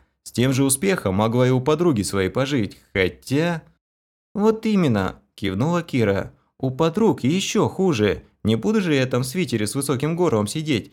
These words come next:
синяки по всему телу". "Ладно, с этим разобрались",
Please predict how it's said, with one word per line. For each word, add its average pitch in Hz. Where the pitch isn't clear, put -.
синяки 131
по 95
всему 123
телу". 127
"Ладно, 98
с -
этим 156
разобрались", 135